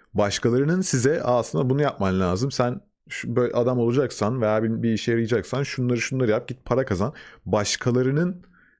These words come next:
dünya görüşleri içerisinde kendinizi kaybedersiniz. Şimdi üç tane örnek verdik. Ee, aslında daha, tabii biraz daha düşünürsek örnek çok ama bunları da sizin kendinizin keşfetmesi gerekiyor daha çok. Çünkü herkesin kendi hayatında, bir bireyin kendi hayatındaki yaşadığı negatif,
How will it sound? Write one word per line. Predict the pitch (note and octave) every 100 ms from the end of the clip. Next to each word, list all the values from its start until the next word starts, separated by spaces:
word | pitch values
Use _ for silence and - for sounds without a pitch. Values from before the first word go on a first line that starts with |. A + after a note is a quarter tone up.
| -
dünya | G2+ G#2+ B2+ C3
görüşleri | B2 A2+ A2+ - C#3 C#3+
içerisinde | - F2+ F2+ - F2 C#3+ G#3 -
kendinizi | G2+ G2 E2 D2+ B2 F2+ -
kaybedersiniz. | A#2 C3 F#2 - - - A2 - - - - - -
Şimdi | - F#3 G#3+
üç | -
tane | F3 G3+
örnek | F#3 F3+ G#3+
verdik. | D3+ A2+ C3+ G3+ - - A2
Ee, | G#2 G#2 G#2 - - -
aslında | A2 A2 - C#3+
daha, | C#3+ D3 - -
tabii | C#3 C#3 C3+
biraz | C#3 C3+
daha | C#3+ C#3
düşünürsek | - E3 D3+ C#3+
örnek | A#2+ B2+ B2
çok | - E3 E3+ - -
ama | A#2 B2+
bunları | C3 D3
da | D3+
sizin | B2 B2+
kendinizin | C3 A#2 B2 C3 C3 D3
keşfetmesi | - A2 - A#2+ A#2+ A#2
gerekiyor | C#3 G#2+ F#2 F2+ E2+
daha | E2
çok. | - - - -
Çünkü | G#2+ A2+ A#2+
herkesin | A2+ C3 B2+ A2+ C3 -
kendi | - G#2 A#2+
hayatında, | B2+ A2+ G#2 F2 F2+
bir | F#2+
bireyin | G2+ A2
kendi | A2 G#2 A#2+
hayatındaki | A#2+ G#2+ - A#2 A2+ A#2+
yaşadığı | G#2 G#2+ A2+
negatif, | G#2 A#2 B2+ A2+ -